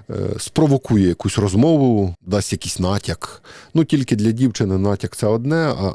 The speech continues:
<laughs> чи зрозуміє його хлопець — це щось інше. Але загалом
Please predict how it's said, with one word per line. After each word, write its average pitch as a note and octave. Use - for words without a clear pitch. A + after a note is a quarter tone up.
<laughs> A#2+
чи B2
зрозуміє A2+
його F#2
хлопець — G#2
це F#2
щось -
інше. -
Але B2+
загалом F3+